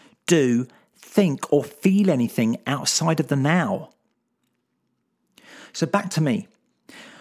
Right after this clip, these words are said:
What simple things can we do to be more in the present and reduce the impact of negative emotions that are anchored to the past and or the future? Now, I personally partake in some simple meditation,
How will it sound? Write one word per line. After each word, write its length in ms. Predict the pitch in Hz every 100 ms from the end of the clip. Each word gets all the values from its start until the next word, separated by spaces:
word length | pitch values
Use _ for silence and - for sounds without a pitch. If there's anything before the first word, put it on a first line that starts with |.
| -
What 320 | 160 233 349
simple 360 | - 277 247 254
things 300 | - 208 -
can 160 | 190
we 100 | 185
do 240 | 185 147 123
to 140 | -
be 160 | 147 135
more 240 | 143 117
in 80 | 151
the 60 |
present 540 | 151 - 156 - 107 185 -
and 140 | 143
reduce 380 | 147 - 180 185
the 200 | 175 -
impact 400 | 170 151 143 -
of 80 | 135
negative 440 | 151 160 - 156
emotions 580 | 151 139 131 107 - -
that 120 | 123
are 200 | 113 55 -
anchored 440 | 165 185 - 220
to 220 | - -
the 80 | 135
past 580 | - - 170 208 - - - - -
and 240 | 185 190
or 320 | 160 143 - _
the 100 | -
future? 480 | - 165 - - - _ _ _ _ _ _ - - - -
Now, 320 | 180 196 190 - _
I 200 | 175 247
personally 560 | - - 240 214 160 135
partake 580 | - 147 - 156 - -
in 80 | 131
some 280 | - 139
simple 300 | - 170 143
meditation, 720 | 143 131 127 139 127 - 95